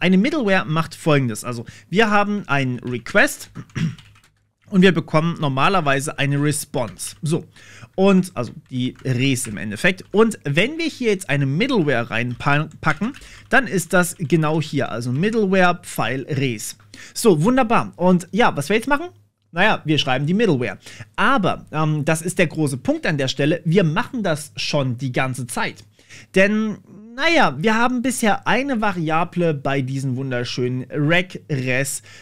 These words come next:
weggelassen. Und zwar Next. Und Next ist eine Next Function Variable. Ähm, die hat man normalerweise einfach drin. Manchmal benutzt man sie, manchmal benutzt man sie nicht.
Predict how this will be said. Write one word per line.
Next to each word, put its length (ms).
weggelassen. 640
Und 260
zwar 440
Next. 680
Und 260
Next 440
ist 260
eine 340
Next 600
Function 560
Variable. 720
Ähm, 220
die 280
hat 240
man 160
normalerweise 680
einfach 360
drin. 560
Manchmal 400
benutzt 400
man 180
sie, 200
manchmal 360
benutzt 360
man 140
sie 120
nicht. 340